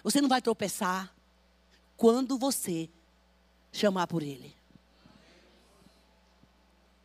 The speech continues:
Amém? Vamos lá. Isso aqui é uma estratégia de guerra. Eu vou pegar um versículo, a gente vai ter o capítulo todo pra gente pegar um versículo pra gente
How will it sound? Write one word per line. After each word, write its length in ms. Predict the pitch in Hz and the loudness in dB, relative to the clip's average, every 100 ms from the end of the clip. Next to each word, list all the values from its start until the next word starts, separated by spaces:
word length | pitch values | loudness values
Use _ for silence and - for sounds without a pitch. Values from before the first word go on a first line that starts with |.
| _ | _
Amém? 420 | 214 214 226 262 - _ _ _ _ _ _ _ | -4 -4 -4 -6 -10 _ _ _ _ _ _ _
Vamos 300 | - 254 311 | 0 2 4
lá. 240 | 233 151 127 _ _ _ _ _ _ _ _ _ _ _ _ _ _ _ _ _ - _ - _ | 4 2 -8 _ _ _ _ _ _ _ _ _ _ _ _ _ _ _ _ _ -20 _ -20 _
Isso 300 | 320 349 - | 6 6 6
aqui 360 | 294 - 349 392 | 0 4 4 8
é 100 | 330 | 6
uma 100 | 285 | 6
estratégia 460 | 254 240 254 247 | -2 -2 0 0
de 100 | 240 | 0
guerra. 380 | 220 220 208 151 | 2 4 4 2
Eu 60 | 208 | 0
vou 100 | 254 | 2
pegar 220 | 269 262 | 2 0
um 40 | |
versículo, 400 | 277 262 269 - - - | 0 0 -2 -4 -10 -10
a 60 | - | -4
gente 180 | 226 233 | -4 0
vai 140 | 311 | -2
ter 160 | 294 285 | 4 4
o 60 | |
capítulo 400 | 262 240 262 190 - | 4 -2 -2 -8 4
todo 240 | 254 294 | 10 10
pra 120 | 294 247 | 8 -8
gente 140 | 233 | -6
pegar 240 | - 233 | -6 0
um 100 | 277 | 0
versículo 600 | 277 247 - 254 254 254 226 - - - _ _ _ _ _ | 0 -4 -4 -4 -2 -4 -6 -12 -20 -20 _ _ _ _ _
pra 140 | 226 233 | 0 2
gente 380 | 226 196 226 | 0 -8 -12